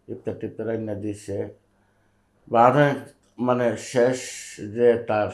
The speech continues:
করণীয় এবং সবসময় যে, যেভাবে ইয়া করে, মানে, খুব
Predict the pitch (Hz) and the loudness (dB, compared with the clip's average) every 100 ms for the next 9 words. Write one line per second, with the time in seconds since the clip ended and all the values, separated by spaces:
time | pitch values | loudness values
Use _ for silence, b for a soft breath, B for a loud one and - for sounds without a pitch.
0 | - _ _ _ 113 117 113 113 107 98 | -12 _ _ _ -4 -2 -2 -4 -2 -4
1 | 92 95 92 _ _ _ _ _ _ _ | -6 -10 -12 _ _ _ _ _ _ _
2 | _ _ _ _ _ _ _ - 123 117 | _ _ _ _ _ _ _ -4 0 2
3 | 151 160 180 165 170 151 135 135 127 135 | 4 4 4 4 4 4 2 0 0 2
4 | 143 139 143 135 131 117 110 117 113 110 | 2 2 0 0 2 0 0 -6 -10 -10
5 | 101 - 117 110 | -10 -8 -8 -8